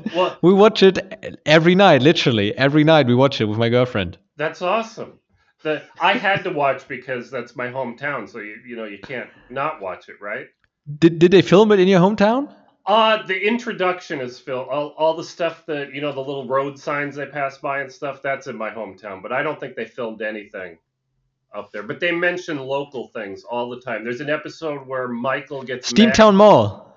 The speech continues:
Speaker 1: Steamtown Mall. Spent most of my time in high school hanging out at the Steamtown Mall.
Speaker 2: <laughs>
Speaker 1: <laughs> The, there's an episode where Michael is in a, at a job fair trying to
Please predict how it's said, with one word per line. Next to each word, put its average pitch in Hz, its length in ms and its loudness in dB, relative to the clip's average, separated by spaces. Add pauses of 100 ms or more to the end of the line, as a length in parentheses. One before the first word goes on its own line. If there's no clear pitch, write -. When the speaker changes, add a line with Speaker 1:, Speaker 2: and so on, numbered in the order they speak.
(120)
Speaker 1:
Steamtown 185 600 -4
Mall. 160 320 -4
Spent 151 420 -6 (120)
most 156 360 -8
of 160 100 -8
my 143 520 -6
time 139 460 -6 (140)
in 131 120 -8
high 123 260 -8
school 110 440 -14
hanging 113 320 -12
out 107 180 -10
at 104 60 -20
the - 140 -8
Steamtown 151 560 -6
Mall. 139 280 -10 (800)
Speaker 2:
<laughs> - 0 -
Speaker 1:
<laughs> 359 320 -10 (840)
The, 160 560 0 (1200)
there's 165 200 -4
an 165 80 -4
episode 185 500 -6
where 170 100 -6
Michael 160 760 -8
is 135 260 -14
in 139 180 -10
a, 127 220 -6 (200)
at 127 100 -6
a 113 80 -8
job 139 420 -6
fair 165 400 -8
trying 131 300 -8
to 226 160 -12